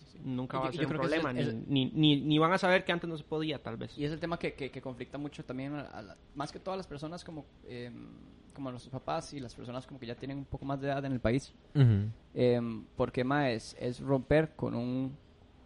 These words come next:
Speaker 1: con una, un
Speaker 3: Un
Speaker 1: segmento,
Speaker 3: esquema.
Speaker 1: un esquema, un segmento de cosas que han sucedido y que se han normalizado.
Speaker 2: Ujú.
Speaker 1: Y llegar y as-, y quitar eso, mae, es como que yo toda la vida te diga que esta mesa es de color azul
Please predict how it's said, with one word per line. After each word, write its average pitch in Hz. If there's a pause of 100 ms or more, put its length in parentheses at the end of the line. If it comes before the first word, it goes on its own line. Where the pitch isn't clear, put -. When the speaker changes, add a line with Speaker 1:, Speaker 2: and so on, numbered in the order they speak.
(340)
Speaker 1:
con 117
una, 120
un 113
Speaker 3:
Un 117
Speaker 1:
segmento, 113
Speaker 3:
esquema. 120
Speaker 1:
un 123
esquema, 147
un 139
segmento 131
de 131
cosas 143
que 127
han 117
sucedido 135
y 131
que 117
se 120
han 120
normalizado. 123 (320)
Speaker 2:
Ujú. 123
Speaker 1:
Y 131
llegar 123
y 143
as-, -
y -
quitar 127
eso, 139
mae, 143 (120)
es 123
como 143
que 120
yo 123
toda 139
la 131
vida 135
te 127
diga 123
que 113
esta 131
mesa 139
es 135
de 139
color 117
azul 143